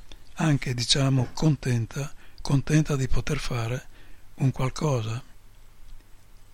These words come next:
La prima volta, quando m'hanno insegnato a sparare,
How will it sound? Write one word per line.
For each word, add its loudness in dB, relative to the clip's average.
La 0
prima 8
volta, 2
quando 2
m'hanno 4
insegnato 2
a 0
sparare, 0